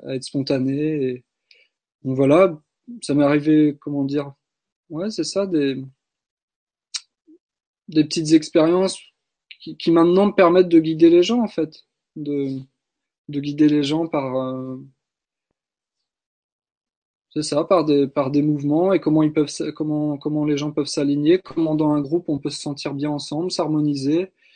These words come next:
et puis surtout s'aligner dans notre verticalité, parce que ça, pour moi, c'est le, c'est le truc essentiel.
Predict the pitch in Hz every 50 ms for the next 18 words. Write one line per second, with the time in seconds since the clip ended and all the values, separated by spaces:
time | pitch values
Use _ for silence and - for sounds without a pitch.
0 | - _ _ _ _ _ _ 151 147 - - - 202 - - - 269 247 240 -
1 | 196 190 190 190 202 214 190 180 170 165 160 156 170 165 - - 170 - 160 160
2 | 156 156 165 156 151 139 - - 139 131 - 170 165 - 156 147 156 165 160 -
3 | 151 139 135 131 131 127 - - - 143 135 135 - - 143 - 151 139 - 143
4 | 139 - - 165 175 190 196 -